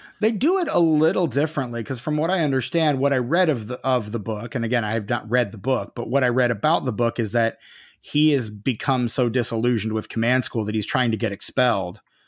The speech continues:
And so he ends up throwing this bizarre, terrible Hail Mary pass, not to win, not to get into a point where he can, uh, you know, complete the mission, but just to screw it up so badly that they'll kick him out.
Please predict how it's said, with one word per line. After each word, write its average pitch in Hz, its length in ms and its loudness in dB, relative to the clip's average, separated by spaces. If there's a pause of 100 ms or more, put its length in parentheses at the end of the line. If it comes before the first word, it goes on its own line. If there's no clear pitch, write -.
(260)
And 110 140 -2
so 113 240 2
he 120 220 2
ends 120 200 2
up 117 160 -2
throwing 120 320 2
this 110 180 -2
bizarre, 117 1120 0
terrible 120 500 0
Hail 117 240 0
Mary 107 260 -2
pass, 139 380 -2
not 147 240 0
to 135 120 0
win, 113 600 0 (440)
not 135 260 0
to 139 120 2
get 127 320 0
into 127 280 0
a 110 60 0
point 127 300 -2
where 120 140 0
he 117 180 0
can, 107 400 -4 (320)
uh, 110 320 2
you 123 80 0
know, 104 140 -2
complete 120 400 -4
the 107 80 -6
mission, 120 440 0 (260)
but 127 120 0
just - 260 -4
to 120 60 -8
screw 143 380 0
it 135 80 2
up 127 180 -2
so 151 400 0
badly 131 640 2
that 110 180 -4
they'll 107 100 -6
kick - 240 -6
him 101 140 -6
out. 92 300 -8